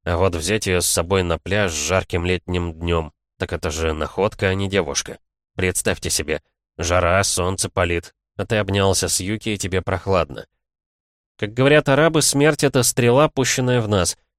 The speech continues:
а жизнь — это то время, которое она летит. «В каждого из нас уже пущена эта стрела», — продолжил я. И Юки молча убрала клинок от моей шеи. Жаль. Было прохладно, локально,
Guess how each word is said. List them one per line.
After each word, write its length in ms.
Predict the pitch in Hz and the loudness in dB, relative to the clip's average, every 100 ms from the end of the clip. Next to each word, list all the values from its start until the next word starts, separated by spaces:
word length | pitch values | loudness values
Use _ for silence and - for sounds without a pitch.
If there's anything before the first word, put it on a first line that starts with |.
| _ | _
а 160 | 92 95 | -2 0
жизнь — 440 | 107 165 143 135 | 2 2 2 2
это 180 | 120 113 | 2 2
то 160 | - 110 | 2 2
время, 300 | 117 131 120 | 2 2 0
которое 420 | 117 123 117 117 | 0 0 2 2
она 200 | 107 104 | 0 0
летит. 460 | 107 104 - 85 - _ _ _ _ _ | 0 -2 -4 -4 -6 _ _ _ _ _
«В 80 | - | -2
каждого 380 | 143 147 147 | 0 2 4
из 100 | 139 | 4
нас 220 | 139 160 139 | 4 2 2
уже 160 | 131 | 0
пущена 420 | - 147 - 131 | 0 0 2 2
эта 160 | 127 123 | 2 0
стрела», — 500 | - 123 120 110 87 _ | 0 2 2 2 0 _
продолжил 520 | - 87 85 80 85 82 | -4 -2 0 0 -2 0
я. 200 | 78 - _ _ _ _ _ _ - | -2 -4 _ _ _ _ _ _ -8
И 80 | |
Юки 300 | 82 113 110 | -2 -2 0
молча 380 | 95 110 117 - | 0 2 0 0
убрала 460 | 110 107 107 104 85 | -2 0 2 2 0
клинок 420 | - 82 85 - | -2 -2 -2 -2
от 120 | 87 | -4
моей 260 | 82 80 78 | -2 -2 -2
шеи. 400 | - 82 78 78 _ _ _ _ - | -2 -2 -2 -4 _ _ _ _ -12
Жаль. 360 | 82 78 76 - _ _ _ - | -6 -2 -4 -6 _ _ _ -4
Было 240 | 92 104 | 0 0
прохладно, 640 | - 104 - 92 78 78 - _ 82 | 0 -2 0 0 0 -6 -10 _ -6
локально, 580 | 85 - 87 80 80 | -4 -2 -2 0 -4